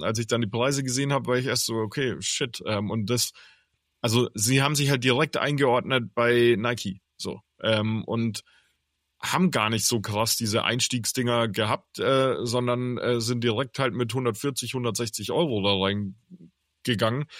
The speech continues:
Und das ist halt dann die große Frage für mich,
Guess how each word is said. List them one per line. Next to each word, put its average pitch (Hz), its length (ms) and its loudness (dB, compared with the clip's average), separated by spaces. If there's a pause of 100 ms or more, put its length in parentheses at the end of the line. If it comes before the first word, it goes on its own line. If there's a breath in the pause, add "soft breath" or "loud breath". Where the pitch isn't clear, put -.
(260 loud breath)
Und 107 260 -6 (280)
das 120 200 2
ist 127 100 0
halt 131 240 4
dann 127 340 0
die 120 300 -2
große 120 400 0
Frage 135 640 0
für 120 160 -4
mich, 127 460 -4